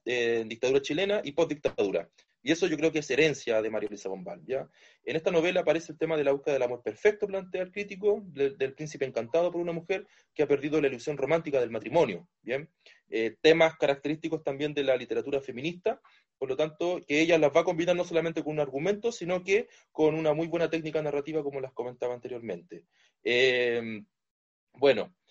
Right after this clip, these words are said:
en sí la novela, Eduardo,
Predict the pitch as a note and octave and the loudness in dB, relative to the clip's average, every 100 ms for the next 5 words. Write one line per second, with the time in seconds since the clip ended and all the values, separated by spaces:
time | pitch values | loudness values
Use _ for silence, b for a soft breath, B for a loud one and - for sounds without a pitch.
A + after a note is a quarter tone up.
0 | _ _ _ _ _ _ _ - D3 D#3 | _ _ _ _ _ _ _ -4 -2 -2
1 | D3+ B3+ A#3+ G3+ G3+ G3+ D3+ C#3 C3 C3+ | -4 0 4 6 8 8 8 6 6 2
2 | B2+ C#3+ D3+ | 2 -2 -2